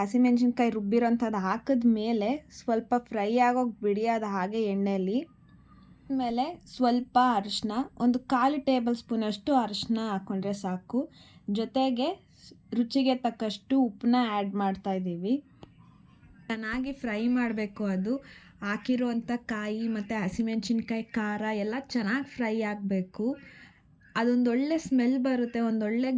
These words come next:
ಘಮ ಬರುತ್ತೆ ಫ್ರೈ ಮಾಡ್ತಾ, ನಿಮಗೆ ಗೊತ್ತಾಗುತ್ತೆ. So ಅದೊಂದ್ಸಲಿ ಫ್ರೈ ಆಗಿದೆ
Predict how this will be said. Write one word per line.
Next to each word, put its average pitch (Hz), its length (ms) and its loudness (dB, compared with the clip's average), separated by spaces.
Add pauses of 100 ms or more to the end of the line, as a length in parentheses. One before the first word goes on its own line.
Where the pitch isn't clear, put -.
ಘಮ 208 140 0 (160)
ಬರುತ್ತೆ 220 360 -2 (120)
ಫ್ರೈ 208 180 -2 (160)
ಮಾಡ್ತಾ, 202 440 -4 (580)
ನಿಮಗೆ 240 320 2
ಗೊತ್ತಾಗುತ್ತೆ. 240 640 -4 (160)
So 240 80 -2 (100)
ಅದೊಂದ್ಸಲಿ 240 640 0 (1080)
ಫ್ರೈ 226 180 0 (340)
ಆಗಿದೆ 233 340 0